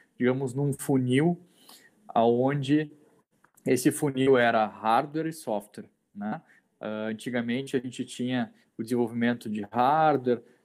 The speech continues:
de melhorias do tomógrafo, depois foi melhorando o software, depois foi juntando o software com o hardware, melhorando tom-, ah,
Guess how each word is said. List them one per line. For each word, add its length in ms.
de 100
melhorias 480
do 80
tomógrafo, 720
depois 320
foi 80
melhorando 400
o 40
software, 600
depois 260
foi 140
juntando 480
o 40
software 440
com 140
o 20
hardware, 460
melhorando 500
tom-, 220
ah, 540